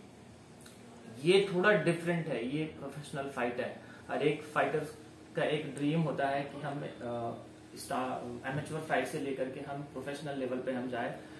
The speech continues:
क्योंकि प्रोफेशनल लेवल ही एक ऐसा लेवल है जहाँ पे फाइटर्स को एक अच्छा नेम, फेम and, अ, सक्सेस देता है वो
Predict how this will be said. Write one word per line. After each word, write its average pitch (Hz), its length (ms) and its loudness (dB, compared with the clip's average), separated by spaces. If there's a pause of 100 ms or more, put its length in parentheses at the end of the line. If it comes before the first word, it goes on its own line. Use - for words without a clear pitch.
(160)
क्योंकि 135 220 -4
प्रोफेशनल 143 520 -4
लेवल 139 260 0
ही 156 240 0
एक - 80 -4
ऐसा 131 220 0
लेवल 143 280 0
है 147 120 0
जहाँ 123 160 0
पे 147 120 -4
फाइटर्स 127 460 -2
को 151 80 -4
एक 135 100 -2
अच्छा 135 200 -2
नेम, 135 300 -2
फेम 135 300 -2
and, 151 540 0 (380)
अ, 120 460 0
सक्सेस 180 340 4
देता 147 300 2
है 113 160 -4
वो 104 200 -10